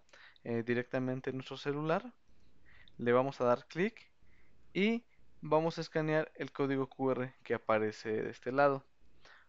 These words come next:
Vamos a darle clic en la liga que nos acaba de generar y de esta manera nos va a mandar directamente a la tienda de aplicaciones de Google Play.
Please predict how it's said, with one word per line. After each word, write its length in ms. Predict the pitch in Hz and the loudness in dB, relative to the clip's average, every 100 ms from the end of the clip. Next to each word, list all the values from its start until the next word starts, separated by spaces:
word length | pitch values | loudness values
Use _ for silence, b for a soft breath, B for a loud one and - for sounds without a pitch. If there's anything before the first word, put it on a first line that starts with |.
| - | -4
Vamos 300 | 127 131 135 | 0 0 2
a 60 | 131 | 6
darle 600 | 123 127 135 127 120 - | 6 6 4 4 2 0
clic 380 | - 147 156 - - | -4 -2 -2 -4 -4
en 120 | 120 | -2
la 100 | 113 | 0
liga 260 | 131 135 | 0 0
que 140 | 131 117 | -2 -6
nos 160 | 107 | -10
acaba 280 | 107 - 127 | -8 -2 0
de 80 | 139 | 0
generar 520 | - 156 156 170 - _ b b b b - - - - - - - - | -2 -2 2 0 -2 _ b b b b -20 -20 -20 -20 -20 -20 -12 -2
y 220 | 196 208 | 2 2
de 80 | 185 | 2
esta 160 | 180 | 0
manera 420 | 180 175 165 165 170 | 2 4 6 6 6
nos 260 | 139 127 | 2 2
va 40 | 139 | 2
a 40 | |
mandar 340 | 139 139 135 | 2 0 0
directamente 1000 | 135 131 135 - 135 127 127 - 131 131 | 0 2 2 0 -2 0 -2 -2 -2 0
a 200 | - - | -2 -2
la 160 | 110 107 | -2 -4
tienda 300 | - 127 127 | -4 -2 0
de 60 | |
aplicaciones 640 | 123 113 110 104 113 113 113 | -2 -6 -8 -8 -4 -4 -4
de 80 | 110 | -6
Google 260 | 107 107 | -6 -8
Play. 260 | - 143 | -4 -4